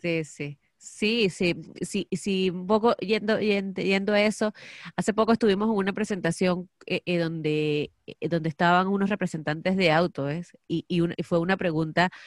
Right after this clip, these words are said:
que iba muy a esto, o sea, si yo hago proyectos de, a-, de, no sé, eh, eh, proyectos privados de casas habitacionales, eh, obvio,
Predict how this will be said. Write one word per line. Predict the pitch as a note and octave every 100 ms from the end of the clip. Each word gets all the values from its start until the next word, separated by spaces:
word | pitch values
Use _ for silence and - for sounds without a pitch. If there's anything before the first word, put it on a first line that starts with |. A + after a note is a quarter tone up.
| - - -
que | F#3
iba | F#3 F#3+
muy | G#3 G#3+ G#3
a | G3+
esto, | F#3 E3 -
o | D#3+
sea, | F3 D#3
si | - F#3+
yo | E3 G3+ A3+
hago | B3 A#3+
proyectos | A3+ G3+ G3 - G3 E3+
de, | F3+ F3 F3 F3 F3
a-, | - E3
de, | D#3 D#3
no | D3+
sé, | - D#3+ D#3+ - _ _ -
eh, | - -
eh, | - D#3+
proyectos | D#3+ D#3+ G3
privados | - F#3 E3+ F3+ F#3+
de | F3 D#3+ D#3 D3+
casas | - E3+ F#3
habitacionales, | F3 E3+ D#3+ D#3+ G#3+ A#3 G#3+ G3 F3+ F3+ - - - -
eh, | E3+ D#3+ D#3+ D#3+ -
obvio, | - G#3+ A3+ A3+ A#3